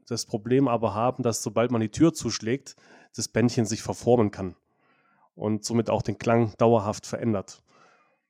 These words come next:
Die Problematik hat man bei Air Motion Transformern eher nicht, weil, ähm, das Ganze gefalten ist. Da gibt's dann so eine Art Kirschkern, äh, Schnips-Effekt, dass die Luft zwischen diesen, das sieht aus wie eine Ziehharmonika, da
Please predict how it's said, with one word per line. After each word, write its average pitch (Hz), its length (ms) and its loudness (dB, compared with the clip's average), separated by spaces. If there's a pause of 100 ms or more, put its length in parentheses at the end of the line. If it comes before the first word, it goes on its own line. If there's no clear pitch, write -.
(140)
Die 113 80 -8
Problematik 120 680 0
hat 123 160 -2
man 117 100 0
bei 113 80 0
Air 117 140 0
Motion 117 320 0
Transformern 113 480 -4
eher 113 160 -4
nicht, 120 320 -4
weil, 110 440 -2
ähm, 107 300 -6
das - 180 -6
Ganze 113 280 -4
gefalten 113 540 -2
ist. - 320 -2 (760)
Da 107 220 -2
gibt's - 240 -8
dann 110 160 2
so 107 80 2
eine 104 140 2
Art 104 220 -6
Kirschkern, 110 800 0
äh, 107 320 -8
Schnips-Effekt, - 1040 0 (360)
dass 110 200 -4
die 117 80 -2
Luft 135 260 0
zwischen 123 380 0
diesen, 113 560 -2 (300)
das 107 100 -10
sieht 123 100 0
aus 117 140 2
wie 123 60 4
eine 120 140 6
Ziehharmonika, 123 840 2 (460)
da 107 120 -2